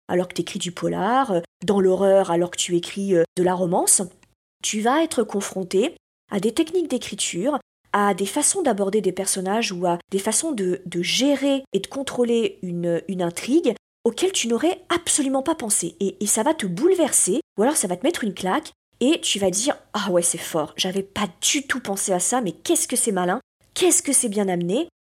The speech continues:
Et, et ça, ça va ajouter une compétence supplémentaire, euh, dans ta boîte noire de auteur. Et que la prochaine fois que tu réfléchiras à une nouvelle intrigue, tu te rappelleras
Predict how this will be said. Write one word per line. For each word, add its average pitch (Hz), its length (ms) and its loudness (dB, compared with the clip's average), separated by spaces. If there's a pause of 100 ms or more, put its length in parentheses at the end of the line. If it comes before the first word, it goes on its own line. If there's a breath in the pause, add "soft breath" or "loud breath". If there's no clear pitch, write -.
(100)
Et, 262 240 4 (100)
et 240 180 4
ça, 311 280 0 (200)
ça - 220 2
va 269 300 0 (180)
ajouter 285 680 0
une 208 160 -2
compétence 262 480 -2
supplémentaire, 208 880 0
euh, 165 200 0
dans 220 160 -2
ta 226 140 0
boîte 202 300 -2
noire 226 380 0
de 226 360 -2
auteur. 185 380 -4 (320)
Et 208 60 -6
que - 60 -6
la 240 80 -2
prochaine 403 300 -2
fois 311 400 0
que - 80 -10
tu 202 160 -4
réfléchiras 190 600 -2 (140)
à 220 120 2
une 214 160 2
nouvelle 247 240 2
intrigue, 196 380 -4
tu - 180 -8
te - 100 -4
rappelleras 285 720 0